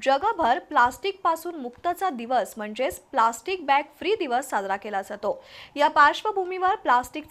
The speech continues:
होत असलेला अमर्याद वापर आणि त्याच्या दुष्परिणामांविषयी भाष्य करणारं बी न्यूजचं विशेष वृत्त. एकविसाव्या शतकात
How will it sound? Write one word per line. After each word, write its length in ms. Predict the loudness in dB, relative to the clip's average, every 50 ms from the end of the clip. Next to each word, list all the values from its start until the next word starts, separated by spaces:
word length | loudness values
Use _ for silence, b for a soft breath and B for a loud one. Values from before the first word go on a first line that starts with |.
| -6 -4
होत 280 | -4 -4 -6 -6 -6
असलेला 400 | -8 -8 -6 -6 -4 -2 0 -2 -2
अमर्याद 500 | -2 -6 -6 -6 -6 -4 -4 -4 -4 -4
वापर 340 | -2 -4 -4 -2 0 0 0 0 B B B B B
आणि 120 | -4 -2
त्याच्या 340 | 0 -2 -4 -2 -2 -2 -2
दुष्परिणामांविषयी 1120 | -2 -4 -8 -8 -6 -2 -2 -2 0 0 0 0 0 -2 -4 -4 -4 -4 -4 -4 -6 -6
भाष्य 400 | -4 -4 -6 -6 -6 -6 -6 -4
करणारं 480 | -4 -2 -2 0 0 0 2 0 -2 -2
बी 200 | -4 -6 -8 -8
न्यूजचं 360 | -8 -10 -12 -12 -8 -8 -8 -8 -8 -10
विशेष 400 | -12 -10 -8 -8 -8 -8 -10 -12
वृत्त. 300 | -12 -16 -16 _ 0 0 0 0 -2 _ _ _ _ _ _ -20 _ _ _ _ _ _ _ _ _ -20 -20 _ _ _ _ _ b b b b b b b b b b b b b b b b _ _ _ _
एकविसाव्या 640 | -2 -2 -2 -2 -4 -4 -2 -2 -2 -2 -2 -2 -2
शतकात 440 | -2 -2 -4 -4 -4 -2 -2 -2 -2